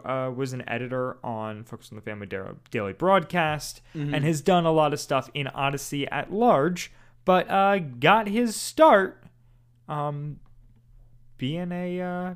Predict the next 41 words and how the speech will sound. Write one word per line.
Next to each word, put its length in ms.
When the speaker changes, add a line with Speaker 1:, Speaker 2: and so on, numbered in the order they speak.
Speaker 1:
being 140
Speaker 2:
Yeah, 80
he 60
Speaker 1:
on 80
Speaker 2:
voiced 300
somebody 420
in 100
The 60
Green 260
Ring 160
Part 380
One 380
and 120
then 400
voiced 640
somebody 340
here, 480
uh, 200
in 80
The 60
Penny 280
Earned, 180
and 100
then 140
after 280
that, 300
all 200
of 100
his 300
episodes. 540
Well, 380
I 120
guess 180
Speaker 1:
Yeah, 140
Speaker 2:
he 60
appears 220
Speaker 1:
he's 80
Speaker 2:
in 140
one 260
Speaker 1:
one, 220
Speaker 2:
other 80